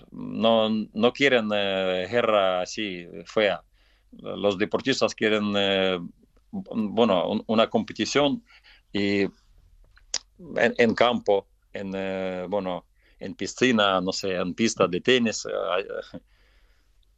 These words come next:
y eso, yo, yo, yo, mi opinión que todo, mm, ah, finaliza, bueno, no sé, ra-, rápido o no, pero no, no, no va a durar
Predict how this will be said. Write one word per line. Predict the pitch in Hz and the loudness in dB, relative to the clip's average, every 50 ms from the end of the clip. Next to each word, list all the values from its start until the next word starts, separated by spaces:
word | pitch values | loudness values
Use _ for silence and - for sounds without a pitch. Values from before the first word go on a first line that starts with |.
| _ _ _ _ _ _ _ _ _ _ - | _ _ _ _ _ _ _ _ _ _ -14
y | - 92 90 90 98 | -12 -10 -6 -6 -4
eso, | 98 - - 110 107 101 - - _ _ _ _ - - - - _ _ - - - _ _ _ _ _ _ - | -4 0 2 2 2 0 -2 -6 _ _ _ _ -20 -20 -20 -20 _ _ -20 -20 -20 _ _ _ _ _ _ -4
yo, | - 110 117 - | 2 4 4 4
yo, | - 113 139 160 139 110 | 6 6 6 6 6 4
yo, | 110 123 147 156 151 - _ - | 4 6 6 6 4 2 _ -10
mi | 120 110 123 139 | -6 -4 -2 -2
opinión | 135 - 135 135 147 170 185 160 | -2 -2 -4 -4 -2 -2 -2 -4
que | - 110 107 107 107 104 - | -4 -2 0 0 0 0 0
todo, | - 139 156 147 131 110 - _ _ _ _ _ _ _ _ _ _ _ _ _ _ | -2 -2 2 4 2 2 2 _ _ _ _ _ _ _ _ _ _ _ _ _ _
mm, | - 98 98 95 92 92 90 90 90 87 87 - _ _ _ - - - - - - | -16 -14 -12 -12 -10 -10 -10 -10 -10 -10 -12 -14 _ _ _ -20 -20 -20 -20 -14 -10
ah, | - 95 98 95 90 87 | -8 -6 -4 -2 -4 -4
finaliza, | - - 110 104 110 113 123 - - 117 104 - _ _ - - - - - _ _ _ _ _ _ _ _ _ _ | -4 -2 0 2 2 4 4 4 4 4 2 2 _ _ -20 -20 -20 -20 -20 _ _ _ _ _ _ _ _ _ _
bueno, | _ 190 170 - - 104 104 98 92 80 - _ - - - - _ _ _ _ - | _ -20 -16 -6 -2 -2 0 0 0 -4 -6 _ -20 -20 -20 -20 _ _ _ _ -18
no | - 101 104 | -10 -6 -6
sé, | 104 - 110 104 95 92 95 | -4 0 0 0 0 0 -2
ra-, | - - 95 98 113 117 | -4 -2 0 2 2 2
rápido | - 110 110 127 123 - 117 104 110 | 2 2 2 2 2 0 -2 -2 0
o | 110 117 | 0 2
no, | 156 156 | 0 0
pero | - - 104 104 104 | 0 0 0 0 2
no, | 107 123 131 127 123 | 2 2 2 2 2
no, | 127 135 139 131 | 2 2 0 0
no | 127 135 143 | 2 2 2
va | 143 135 | 2 2
a | 127 | 2
durar | 127 131 139 131 123 | 2 2 2 2 2